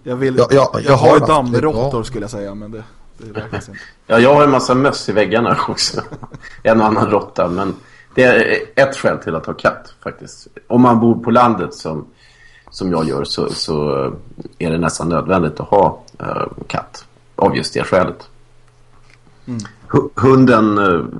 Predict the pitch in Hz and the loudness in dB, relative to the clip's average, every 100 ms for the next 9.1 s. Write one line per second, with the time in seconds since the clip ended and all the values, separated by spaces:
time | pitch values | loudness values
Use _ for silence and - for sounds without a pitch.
0 | - - - - 92 85 87 85 82 78 | -14 -18 -12 -4 -2 0 0 0 -2 -2
1 | 87 80 76 - - - 85 82 117 85 | -4 -2 -2 -6 -12 -4 -2 2 2 2
2 | - 73 - - - - 76 - 52 - | -2 -6 -6 -10 -10 -6 -6 -4 -6 -6
3 | - - 69 64 50 - - - - - | -6 -4 -2 -2 -4 -6 -6 -4 -4 -4
4 | - 113 95 107 90 85 98 69 67 - | 2 4 6 4 4 2 2 0 -6 -14
5 | - - 120 104 - - 110 82 82 110 | -12 -2 0 0 -4 -2 -2 0 0 0
6 | 107 78 76 78 92 90 - 76 - 76 | 0 -4 -4 -6 -2 -4 -4 -8 -6 -6
7 | - - 87 76 - - 67 80 71 82 | -8 -4 0 0 -4 -10 -4 -2 0 0
8 | 80 87 80 - 92 - 60 - - 58 | 2 2 2 0 -2 -4 -6 -6 -8 -6